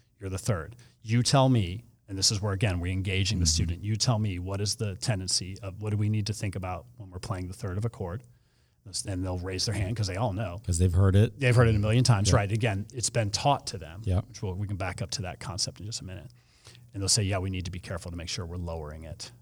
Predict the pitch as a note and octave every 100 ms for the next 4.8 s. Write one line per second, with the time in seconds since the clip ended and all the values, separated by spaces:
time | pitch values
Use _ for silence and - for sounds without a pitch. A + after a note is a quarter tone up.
0 | _ - F#2+ F#2+ B2+ G#2+ - G2+ E2+ -
1 | F2+ F2 D#2+ - - - _ _ _ _
2 | - C3+ G#2+ G2+ G2+ A2 - A#2 G2+ F#2
3 | F#2+ - - G2 F2+ F2 - G#2+ G2+ -
4 | D2+ C#2 - - G#2 - -